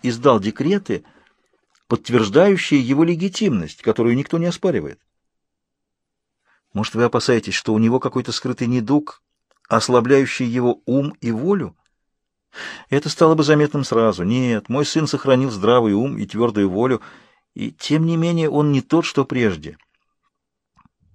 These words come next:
Пиво было мягким, фруктовое пюре сочным. Нефред почувствовала, что больше вопросов задавать не стоит. Пусть Пазаир оценит откровения царицы и решит, как их использовать.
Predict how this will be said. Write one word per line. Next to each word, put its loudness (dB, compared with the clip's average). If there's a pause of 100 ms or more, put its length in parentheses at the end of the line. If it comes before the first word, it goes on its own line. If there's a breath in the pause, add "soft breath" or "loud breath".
(480)
Пиво 2
было -4
мягким, -2
фруктовое 0
пюре -2
сочным. -4 (920 soft breath)
Нефред 2
почувствовала, 0
что -2
больше -2
вопросов -2
задавать -4
не -6
стоит. -2 (760 soft breath)
Пусть -2
Пазаир 2 (100)
оценит 0
откровения -2
царицы -2
и 0
решит, -2
как -4
их -16
использовать. -10